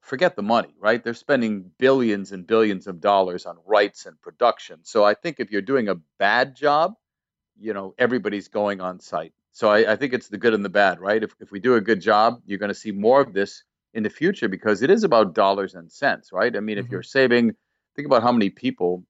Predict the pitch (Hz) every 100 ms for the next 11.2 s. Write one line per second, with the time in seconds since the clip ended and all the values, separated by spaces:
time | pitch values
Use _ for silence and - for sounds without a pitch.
0 | _ 104 110 104 107 101 - 92 113 117
1 | 73 - - - _ _ _ 101 113 113
2 | - - 107 101 107 101 101 98 95 95
3 | 104 92 95 87 - - 101 107 117 -
4 | - - _ _ _ _ _ 110 104 85
5 | 98 95 - 113 127 120 127 135 143 139
6 | - _ 120 107 104 101 107 101 - -
7 | 104 90 123 135 98 101 92 98 113 85
8 | - 107 110 127 135 233 165 - 123 135
9 | 87 82 80 101 104 - 113 113 101 _
10 | _ 104 117 107 113 101 - 110 107 -
11 | 101